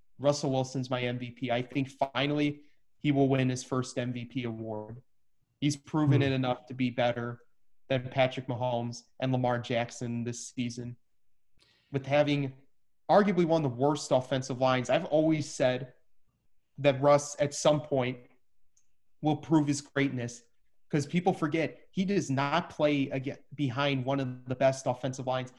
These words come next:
Speaker 1: He arguably plays against one of the, plays with one of the worst offensive lines in the N F L,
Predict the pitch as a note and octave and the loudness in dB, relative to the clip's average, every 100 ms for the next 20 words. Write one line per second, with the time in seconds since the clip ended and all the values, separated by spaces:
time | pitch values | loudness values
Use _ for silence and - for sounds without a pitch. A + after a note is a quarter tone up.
0 | _ - F3+ G3+ G3 E3+ D#3+ - E3 D#3+ | _ 4 6 6 4 2 -2 -2 -2 -2
1 | D#3 D#3 D3 D3+ D3 C3+ C3 - - - | -2 -4 -2 0 0 -2 -6 -12 -20 -2
2 | E3 D#3+ D3+ D#3 D3+ B2+ C3 D3+ D3+ D3 | 0 0 -2 0 0 0 0 0 2 0
3 | C3+ D3 C#3 B2+ C3+ C#3 C#3+ C3+ C#3 C#3 | 0 -2 -4 -2 0 2 0 -2 -2 0
4 | C3 C3 - C3+ A#2+ | 0 0 2 2 2